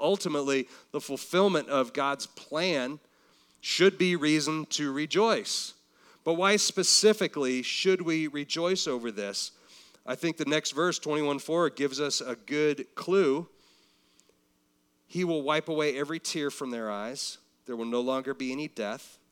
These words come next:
There will no longer be any mourning or crying or pain. The first things have passed away." So what are the first things?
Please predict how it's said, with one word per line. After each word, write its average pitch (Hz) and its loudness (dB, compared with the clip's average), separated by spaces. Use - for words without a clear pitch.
There 123 -10
will 120 -6
no 127 0
longer 135 -2
be 135 -4
any 156 -4
mourning 123 -4
or 135 -12
crying 117 -6
or 123 -12
pain. 110 -12
The 104 -16
first 165 -6
things 127 -4
have 120 -8
passed - -10
away." 110 -10
So - -10
what 160 4
are 160 2
the 147 2
first 165 -2
things? 175 -4